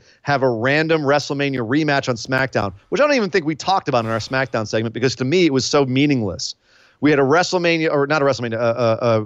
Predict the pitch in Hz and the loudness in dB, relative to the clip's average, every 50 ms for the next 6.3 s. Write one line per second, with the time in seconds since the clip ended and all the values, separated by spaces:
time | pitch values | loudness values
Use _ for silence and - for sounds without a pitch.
0 | - 123 113 107 143 165 165 156 147 143 135 - 135 120 101 107 - 131 120 113 | 0 0 2 4 4 4 4 4 2 0 0 0 -2 -4 -6 -4 -2 -2 0 0
1 | 107 104 117 139 147 143 135 123 110 139 123 92 82 - _ _ _ _ _ _ | -2 -2 0 0 0 0 0 0 0 0 0 -2 -4 -10 _ _ _ _ _ _
2 | _ _ _ _ _ _ - 147 139 135 131 131 127 123 120 120 120 _ _ _ | _ _ _ _ _ _ -2 0 2 2 2 0 0 -4 -6 -12 -16 _ _ _
3 | _ _ _ _ _ _ _ - - - _ _ _ - - 277 285 311 320 339 | _ _ _ _ _ _ _ -14 -14 -14 _ _ _ -10 -6 -2 0 2 2 4
4 | 370 381 370 277 202 123 - _ _ _ _ _ _ _ _ _ _ _ - - | 4 2 2 2 0 -4 -6 _ _ _ _ _ _ _ _ _ _ _ -4 -2
5 | 175 160 190 190 160 147 123 - 208 190 139 - - 269 285 - 170 - - - | -2 -2 -4 -8 -10 -6 -4 -4 -4 -4 -4 -2 0 0 2 2 0 -2 -4 -4
6 | 101 82 - - - | -6 -8 -8 -10 -16